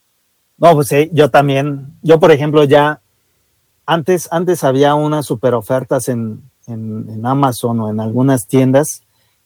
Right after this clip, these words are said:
y que uno decía, "No conozco el juego, pero por ese precio me lo compro", ¿no? Y, y así, así compré varios y hubo como una época donde acá en México todo mundo teníamos el,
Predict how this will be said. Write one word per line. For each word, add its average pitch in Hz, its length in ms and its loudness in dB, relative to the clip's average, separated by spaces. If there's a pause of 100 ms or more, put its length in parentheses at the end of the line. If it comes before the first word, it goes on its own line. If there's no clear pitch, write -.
(280)
y 127 140 0
que 120 280 4
uno 151 280 4
decía, 139 320 2
"No 131 180 -4
conozco 165 420 0
el 143 100 4
juego, 147 340 4
pero 127 240 2
por 123 180 -2
ese 139 240 0
precio 170 720 0
me 143 160 -4
lo 113 140 -6
compro", 127 480 -2
¿no? 151 240 -8 (800)
Y, 135 480 4
y 143 80 6
así, 170 520 2
así 143 320 -2
compré 156 480 0
varios 160 720 2
y 135 200 0
hubo 151 440 0 (120)
como 127 300 -8
una 151 220 -2
época 151 340 -2
donde 127 240 -4
acá 139 220 -10
en 151 80 -4
México 165 500 0
todo 156 200 2
mundo 160 300 0
teníamos 139 680 -2
el, 120 400 -2